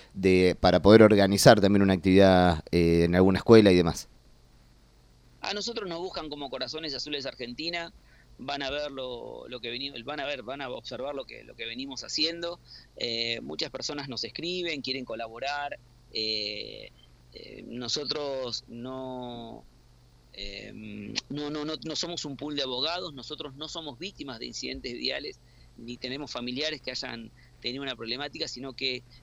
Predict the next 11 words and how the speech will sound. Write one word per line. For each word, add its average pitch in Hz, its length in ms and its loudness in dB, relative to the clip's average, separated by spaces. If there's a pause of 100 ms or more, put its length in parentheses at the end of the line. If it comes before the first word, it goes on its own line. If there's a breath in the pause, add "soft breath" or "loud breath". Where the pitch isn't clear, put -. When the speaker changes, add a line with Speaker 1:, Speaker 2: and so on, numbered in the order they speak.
(120)
Speaker 2:
tomamos, 139 840 -10 (340)
eh, 117 680 -8
esta 131 220 -10
problemática 123 1160 -8
como, 113 280 -14
como, 113 400 -14
como 123 220 -10
necesidad 123 480 -8
de 139 80 -6
los 120 100 -6
platenses 151 680 -8